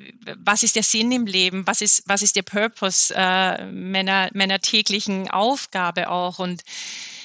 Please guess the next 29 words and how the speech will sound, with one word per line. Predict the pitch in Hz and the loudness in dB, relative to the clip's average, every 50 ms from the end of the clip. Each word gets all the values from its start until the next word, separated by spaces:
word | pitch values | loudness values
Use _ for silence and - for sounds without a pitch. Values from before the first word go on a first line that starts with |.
| - - | -12 -4
da, | - 196 190 | -2 -2 0
das | - - 202 - - | 0 0 0 2 6
ist | 226 - | 6 6
so | - 233 | 6 4
ein | 226 226 | 2 0
Kreis, | - - 196 180 190 208 233 277 269 - - | 0 0 2 2 4 4 4 2 2 0 0
der | 196 180 175 | 0 0 0
sich | 175 - 180 - | -2 -2 -4 -4
da | - 170 175 | -2 0 2
schließt. | - - - 180 185 190 208 240 277 - - - - - | 2 2 2 0 -4 -4 -2 2 4 4 4 4 2 2
Ähm, | 196 190 185 190 190 190 190 190 - | 2 4 4 4 2 0 -2 -4 -6
ich | - - - | -10 -10 -4
glaube, | - 208 208 220 214 220 | 0 2 2 2 2 0
das, | - 202 - - - | -2 -4 -4 -4 -6
das | - 190 - - | -4 -2 -2 -2
würde | 220 202 202 | -2 -2 -2
uns | 196 - - | -2 -2 -4
gut | - 233 254 277 - | -4 -6 -4 -2 0
stu-, | - - - 285 285 269 - 226 - | -2 -2 -2 -4 -6 -6 -6 -8 -8
tun. | - 269 269 294 311 349 - - - - - - - | -8 -6 -4 -4 -4 -4 -4 -6 -8 -6 -8 -4 0
Aber | - 220 226 226 208 | 2 4 4 4 4
was | 220 226 - | 2 2 4
ich | 226 - - | 6 6 6
schon | - - 220 226 247 262 277 302 | 6 6 6 4 4 4 2 0
bestätigen | 277 294 277 - - 262 262 262 262 262 254 254 | 2 2 2 2 2 0 -4 -6 -6 -6 -6 -6
kann, | - - 254 254 254 262 240 | -4 -2 0 0 0 0 0
wir | 220 | -2
haben | 208 214 | 0 0
ja | 214 214 - | 0 0 -2